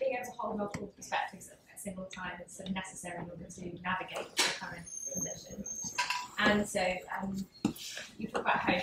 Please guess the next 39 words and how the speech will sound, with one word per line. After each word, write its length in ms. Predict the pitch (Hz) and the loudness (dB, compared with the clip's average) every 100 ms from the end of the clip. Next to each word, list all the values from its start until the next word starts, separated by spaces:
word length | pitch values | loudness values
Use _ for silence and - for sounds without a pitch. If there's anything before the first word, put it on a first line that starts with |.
| 190 | 2
I 60 | |
was 100 | 190 - | -4 -2
at 20 | |
a 100 | 190 | 4
workshop 360 | 196 - 202 - | 4 4 -4 -10
a 100 | 190 | -14
couple 40 | - | -8
of 60 | |
weekends 340 | - 240 220 - | -8 0 0 2
ago 160 | 190 | 0
called 380 | 180 - - - | 0 0 -8 0
Active 300 | - - - - | 2 2 -6 -2
Hope, 380 | 156 - - - - - - - 214 | -2 -2 -10 -16 -12 -4 -2 0 0
using 300 | 185 185 - | -2 -6 -2
Joanna 240 | 180 185 | -2 0
Macy's 340 | 185 - 185 - | -2 -4 -6 2
work, 360 | - - - - - | 2 2 -4 -12 -4
very 160 | - 185 | 0 0
much 220 | - - | -2 -4
engaged 340 | 180 180 180 | -2 -2 -2
in 80 | 180 | -8
the 160 | - - | -10 -14
sort 120 | 180 | -8
of 80 | 190 | -8
interpersonal 440 | - - - 185 | -4 -4 -4 -4
process, 520 | 233 233 226 208 - | -2 0 0 0 0
and 140 | 196 185 | -2 -2
you 120 | 180 - - - _ _ | -2 -6 -10 -12 _ _
feel 160 | 294 269 | 4 6
into 240 | 226 - | 6 2
exactly 380 | 208 220 - 202 | 4 4 4 2
what 200 | 196 - | 0 2
you're 120 | 185 | 2
hopeful 320 | 190 - 196 | 4 2 2
about 260 | - 175 165 | 0 0 0
and 80 | 180 | -2
what 120 | - | -6
you 60 | 190 | 0
value. 360 | 180 170 - | 2 2 -2